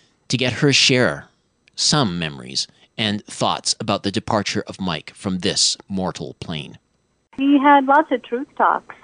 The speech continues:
Speaker 2: Mike and I, and he had me on for that in the beginning, and then it kind of expanded from there. We just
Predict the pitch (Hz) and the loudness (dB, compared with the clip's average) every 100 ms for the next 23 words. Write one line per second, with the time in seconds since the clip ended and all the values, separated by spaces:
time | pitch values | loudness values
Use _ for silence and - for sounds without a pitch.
0 | _ _ 196 190 185 190 170 170 175 196 | _ _ 0 0 0 -4 0 0 0 -4
1 | - 190 190 190 202 202 202 185 190 185 | -12 -10 -8 -10 -12 -8 -6 -6 -8 -4
2 | 180 185 - 175 180 - 175 175 185 - | -2 -4 0 4 4 2 -6 -8 -6 -6
3 | 392 403 254 170 240 170 - - 185 180 | -6 -8 -6 -4 -2 -2 -4 -8 -8 -8
4 | _ _ 165 170 180 - - 170 185 175 | _ _ -4 -4 -4 -10 -10 -2 2 2
5 | 165 175 170 | 0 -8 -18